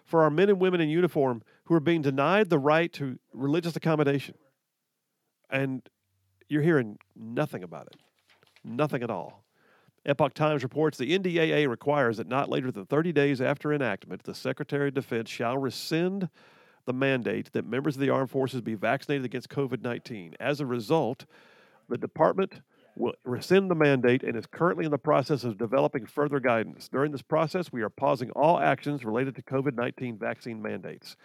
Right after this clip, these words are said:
a Pentagon spokesperson told the Epoch Times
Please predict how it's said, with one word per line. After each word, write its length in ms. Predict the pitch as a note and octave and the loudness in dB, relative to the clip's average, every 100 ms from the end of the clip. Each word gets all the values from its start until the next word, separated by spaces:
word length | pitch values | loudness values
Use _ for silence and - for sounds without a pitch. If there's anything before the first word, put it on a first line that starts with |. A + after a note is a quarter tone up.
| - - - _ - | -20 -20 -20 _ -8
a 60 | B2+ | -6
Pentagon 420 | D3 D3 C3 B2+ | -4 -4 -2 -4
spokesperson 640 | - C3 A#2+ A#2+ A2 A2+ - | -4 -6 -4 -10 -10 -10 -6
told 300 | E3 F#3 C3+ | -2 -2 -2
the 180 | C#3 | -4
Epoch 300 | D#3+ D3+ C#3 | -2 -2 -2
Times 400 | - C3+ C3 B2 | -2 -2 0 -2